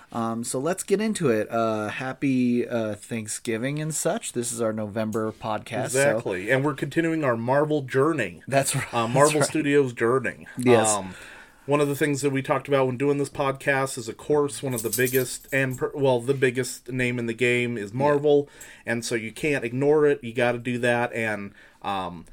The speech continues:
Speaker 2: there's so many good different comic book movies. Uh, if you d-, haven't heard our previous episodes, one of the biggest ones of response we got was Road to Perdition,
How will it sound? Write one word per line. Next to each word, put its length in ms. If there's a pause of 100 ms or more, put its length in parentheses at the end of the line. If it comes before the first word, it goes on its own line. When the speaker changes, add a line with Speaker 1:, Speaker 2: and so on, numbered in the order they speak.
(140)
Speaker 2:
there's 180
so 180
many 180
good 380
different 320
comic 300
book 180
movies. 640
Uh, 300
if 160
you 80
d-, 120
haven't 400
heard 440
our 140
previous 440
episodes, 480
one 120
of 80
the 40
biggest 400
ones 240
of 140
response 480
we 80
got 240
was 160
Road 160
to 80
Perdition, 640